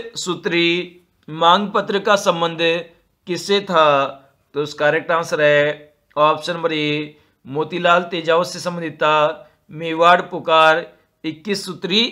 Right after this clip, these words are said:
मांग पत्र। नेक्स्ट है, बूंदी में रंग महल का निर्माण करवाया था।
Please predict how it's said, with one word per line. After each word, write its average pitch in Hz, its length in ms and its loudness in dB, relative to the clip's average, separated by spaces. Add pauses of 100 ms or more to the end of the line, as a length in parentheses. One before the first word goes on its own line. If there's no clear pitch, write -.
(320)
मांग 165 360 0
पत्र। 160 300 0 (1120)
नेक्स्ट 156 400 -10
है, 160 560 -2 (1400)
बूंदी 170 480 -6
में 175 500 -2 (120)
रंग 175 300 -2
महल 185 300 2
का 185 180 2
निर्माण 160 540 2 (540)
करवाया 165 460 6
था। 156 400 4